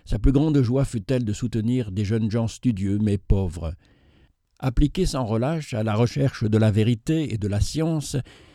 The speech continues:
il n'assistait qu'à contre-cœur aux disputes scolastiques et il reculait devant l'étude de la théologie, craignant d'y découvrir quelques erreurs et d'être bientôt dénoncé comme hérétique.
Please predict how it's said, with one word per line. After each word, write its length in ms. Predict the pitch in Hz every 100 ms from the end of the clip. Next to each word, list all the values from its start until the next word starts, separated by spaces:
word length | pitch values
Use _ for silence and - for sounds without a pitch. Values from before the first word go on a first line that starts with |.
| _ _ -
il 180 | 156 170
n'assistait 520 | 165 165 143 - 147
qu'à 160 | 147
contre-cœur 760 | 135 151 135 120 - 165 147 113
aux 80 | 107
disputes 480 | 98 110 - 139 -
scolastiques 840 | - 127 120 101 - 127 113 - 113 - _ _
et 160 | 135 139 135
il 80 | 123
reculait 480 | 135 139 123 135
devant 260 | 117 113 120
l'étude 400 | 107 104 143 117
de 120 | 107
la 100 | 104
théologie, 720 | 95 151 139 104 90 107 131 - - _ _
craignant 380 | 143 143 151 131
d'y 100 | 117
découvrir 560 | 120 - 104 123 104
quelques 380 | 117 98 107 95
erreurs 460 | 104 117 135 127 - - -
et 160 | - 127
d'être 260 | 127 123
bientôt 440 | 113 117 101 127 113
dénoncé 520 | 104 101 92 - 120
comme 240 | - 104
hérétique. 560 | 101 98 - 90 -